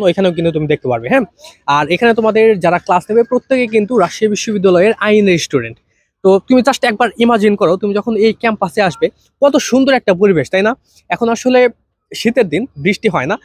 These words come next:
ওই কারণে কিন্তু এখন আসলে একটু ধুলাবালি দেখা যাচ্ছে। আচ্ছা দেখো, এই যে এখানে কিন্তু একটা বাস কিন্তু already চলে আসছে, দেখো, ঠিক আছে? তো তুমি কিন্তু এভাবে বাসে কিন্তু বিভিন্ন জায়গায় চলে যেতে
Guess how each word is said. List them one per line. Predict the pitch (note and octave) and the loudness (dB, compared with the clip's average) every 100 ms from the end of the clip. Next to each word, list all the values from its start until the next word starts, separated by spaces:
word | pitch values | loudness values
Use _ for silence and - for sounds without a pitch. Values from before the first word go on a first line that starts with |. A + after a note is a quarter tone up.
| _ _ | _ _
ওই | A3 A3 | 0 2
কারণে | B3 A#3+ A3+ | 2 0 0
কিন্তু | G#3+ G#3+ G#3+ | -2 -2 -4
এখন | G#3+ G3+ | -2 -4
আসলে | - A3 | -2 -4
একটু | - F3+ | -2 -2
ধুলাবালি | D#3+ F3+ F#3 F3+ | 0 2 2 0
দেখা | E3+ E3+ D3 _ D3+ | 0 0 -2 _ -4
যাচ্ছে। | D#3+ - G#3+ - - | -2 -2 -4 -6 -6
আচ্ছা | F#3+ A3+ | -2 2
দেখো, | A#3 G3+ F3 | 2 2 2
এই | G#3 | 0
যে | G#3+ | 0
এখানে | G3 A#3+ A3 | 0 -2 -2
কিন্তু | G3 | -4
একটা | F#3+ D#3+ | -4 -2
বাস | F3 - | -4 -4
কিন্তু | F#3+ F#3 | -4 0
already | F3 D#3+ E3 | 0 -2 0
চলে | B3 A3 | 2 2
আসছে, | D#3+ C3 | -2 -6
দেখো, | C3+ A#2+ _ _ _ _ _ _ _ _ _ _ | -8 -10 _ _ _ _ _ _ _ _ _ _
ঠিক | - G#3 | -2 0
আছে? | - C3+ _ - | 0 -4 _ -4
তো | G3 | 0
তুমি | B3+ B3+ | 2 2
কিন্তু | C4+ C4 B3+ A3+ | 2 2 2 2
এভাবে | A3 A#3+ B3+ F#3 | 2 2 2 2
বাসে | F#3 G3+ G#3 | -2 0 0
কিন্তু | A3 G#3+ | 0 2
বিভিন্ন | G#3+ G#3 G3 | 2 2 2
জায়গায় | G3+ G3 | 0 0
চলে | A3 G3+ | 2 4
যেতে | F#3+ | 2